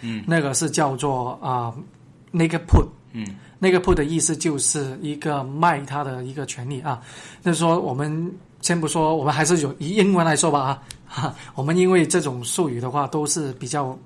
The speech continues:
Speaker 2: 美国性的，
Speaker 1: 对，
Speaker 2: 比较
Speaker 1: 只要不知道，
Speaker 2: 根据国情啊。
Speaker 1: 不知道中国有推出个股期权之后，那个术语是什么样，
Speaker 2: 它目前还没有一个很正确的一个说法。
Speaker 1: 对，对，所以为了不，不的，不混淆大家，我们现在还用回美国的术语。
Speaker 2: 对，那我们做这个 put 的话，像 Twitter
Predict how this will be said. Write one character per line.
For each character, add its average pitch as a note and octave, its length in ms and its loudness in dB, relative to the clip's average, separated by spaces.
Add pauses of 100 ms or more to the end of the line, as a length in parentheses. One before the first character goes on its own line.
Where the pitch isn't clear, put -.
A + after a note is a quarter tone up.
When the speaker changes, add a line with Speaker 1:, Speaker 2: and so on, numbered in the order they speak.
(140)
Speaker 2:
美 B2 180 -4
国 C3+ 140 -2
性 C3+ 260 -6
的， C3 180 -12
Speaker 1:
对， B2+ 160 -8
Speaker 2:
比 E2+ 60 -8
较 D#2 60 -12 (120)
Speaker 1:
只 - 100 -8
要 D#3 40 2
不 E3+ 60 6
知 - 20 4
道， - 0 -
Speaker 2:
根 D#3+ 100 4
据 E3 100 0
国 D3 80 4
情 E3+ 100 6
啊。 C#3 180 -2
Speaker 1:
不 C#3 80 -4
知 D#3+ 100 0
道 E3+ 120 4
中 F3 200 -2
国 D3 160 0
有 A#2 140 -2
推 C3 180 -4
出 C3 160 -6
个 C#3+ 140 -6
股 G#2 180 -10
期 B2 160 -10
权 G#2+ 220 -10
之 A#2 80 -10
后， A2+ 80 -6
那 B2 100 -10
个 A#2 80 -8
术 C#3 300 -6
语 G2 140 -10
是 A2+ 100 -10
什 G2 140 -12
么 F#2 140 -16
样， G#2 220 -14
Speaker 2:
它 G3 140 4
目 G#3 100 8
前 F#3 160 6
还 D#3 80 4
没 E3 120 2
有 C3 100 2
一 C3+ 40 -2
个 D3 100 2
很 A#2+ 160 -4
正 E3+ 200 4
确 E3 160 2
的 C3 120 -2
一 C3 40 -2
个 C#3 60 -2
说 C3+ 180 -2
法。 B2+ 120 -4
Speaker 1:
对， B2 140 -8
对， - 20 -8
所 E3 120 -4
以 E3 60 0
为 F#3 140 2
了 D#3+ 80 2
不， D3+ 300 -8
不 D3+ 180 -8
的， C3+ 300 -8
不 C#3+ 200 -8 (140)
混 D3+ 180 -6
淆 A#2 160 -4
大 B2 140 -6
家， A#2+ 120 -8
我 A2+ 60 -6
们 G#2 160 -8
现 B2 80 -8
在 A#2+ 60 -8
还 B2 60 -8
用 C#3 140 -8
回 B2 120 -6
美 A2+ 240 -10
国 G2 200 -14
的 A2+ 80 -10
术 A2+ 300 -6
语。 F#2 220 -18
Speaker 2:
对， - 120 -2 (360)
那 G#3+ 160 6
我 C#3+ 100 2
们 D3 180 -2
做 F#3 200 4
这 F3+ 100 2
个 D#3 160 0
put F#3 140 -2
的 C#3 100 -2
话， C3 240 0
像 C#3+ 260 -4
Twitter D3+ 320 -4